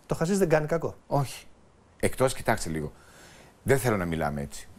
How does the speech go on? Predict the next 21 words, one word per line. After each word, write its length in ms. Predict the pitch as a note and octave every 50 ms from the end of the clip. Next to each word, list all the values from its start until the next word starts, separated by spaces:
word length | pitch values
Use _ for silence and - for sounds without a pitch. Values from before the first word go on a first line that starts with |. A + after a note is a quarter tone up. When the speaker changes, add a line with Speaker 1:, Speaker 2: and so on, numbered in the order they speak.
| - -
Speaker 2:
Έχετε 300 | - B2 B2+ - - G#2
δίκιο. 280 | F2+ F#2 E2+ - - - - - - - - - - - - - - - -
Speaker 1:
Όχι, 120 | G#3+ -
δεν 80 | G#3+ B3
Speaker 2:
Δεν 100 | B3+ -
Speaker 1:
έχω 80 | - -
Speaker 2:
πρέπει 180 | D#3 D3 D3+
Speaker 1:
δίκιο. 20 | -
Speaker 2:
να 60 | C#3+
είναι 80 | C#3+ D3+
Speaker 1:
Σε-, 60 | -
Speaker 2:
και 60 | C#3+
έτσι 180 | C#3+ C3 - C#3
οι 40 | C#3
ερωτήσεις. 360 | A#2+ A#2+ A2+ - B2 G#2 -
Speaker 1:
σε 120 | - F3+ E3+
ρωτάω, 200 | D#3+ D3+ - G3+
Speaker 2:
Ακούστε 240 | F3 - - -
Speaker 1:
σε 80 | - F3+
Speaker 2:
λίγο. 120 | F3+ F#3+
Speaker 1:
ρωτάω. 160 | F3+ E3+ A#2